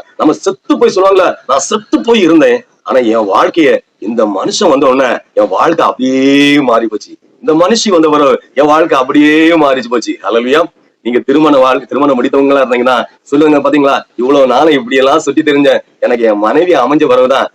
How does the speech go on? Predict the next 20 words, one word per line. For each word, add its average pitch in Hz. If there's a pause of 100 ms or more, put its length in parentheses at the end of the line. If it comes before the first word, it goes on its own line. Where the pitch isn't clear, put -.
(120)
என் 107
வாழ்க்கையே 151
அப்படி 135
சு-, 135
சுதந்திரமா 160
ஆயிட்டு, 123 (200)
என் 127
வாழ்க்கை 165 (140)
சந்தோஷமா 190
இருக்குது, 139 (120)
சமாதானமா 196
இருக்குது. 156 (180)
அதுவரை 190
என் 175
வாழ்க்கையில 170
எவ்வளவு 175
தவறுகள் 160
இருந்து, 151
பாவம் 170
இருந்து, 156